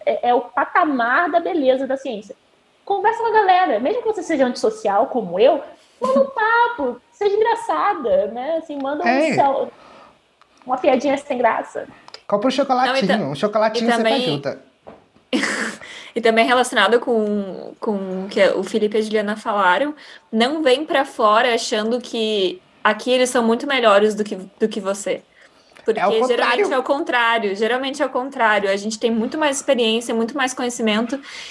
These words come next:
Speaker 3: E é o que eu fiquei pensando, assim, na, na, no primeiro ano de mestrado: que se o Brasil soubesse de todo o potencial que a gente tem na ciência brasileira, com todas essas mentes que acabam vindo pra fora pra,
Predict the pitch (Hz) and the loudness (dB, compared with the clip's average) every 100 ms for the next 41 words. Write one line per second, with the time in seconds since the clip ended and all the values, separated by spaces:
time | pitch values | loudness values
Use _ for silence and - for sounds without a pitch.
0 | - - 214 214 226 254 254 247 - 247 | -18 -6 0 2 2 2 2 2 -4 -4
1 | 285 277 294 262 254 240 233 220 214 208 | -4 -2 -4 0 0 0 0 -2 -2 -4
2 | - 202 196 180 - 202 - 208 208 214 | -4 -4 -2 -2 -2 -6 -6 -2 -2 0
3 | 208 208 226 208 220 226 220 220 220 196 | 0 2 4 4 4 2 2 0 2 4
4 | 190 190 214 233 226 226 226 247 302 269 | 2 -2 -2 0 4 4 4 0 0 4
5 | 240 226 226 220 202 - 202 226 240 220 | 4 2 0 -8 -10 -10 -6 -2 2 4
6 | 262 302 311 320 302 - 285 226 - 240 | 2 2 0 2 -2 0 2 2 2 -4
7 | 226 220 - 226 226 240 247 240 220 214 | -4 -6 0 2 2 0 -4 -2 2 2
8 | 226 254 226 226 226 226 208 208 208 220 | 0 -2 0 0 2 2 4 2 0 -4
9 | 220 214 233 247 240 226 240 269 - 196 | -2 -2 -2 -2 0 0 0 -2 -4 -6
10 | - - - - - 269 233 240 220 254 | -8 -16 -20 -20 -6 -2 0 2 2 0
11 | 247 247 240 262 285 - 220 240 262 254 | 0 0 0 -2 -2 0 0 2 0 0
12 | 214 196 226 | 0 2 -2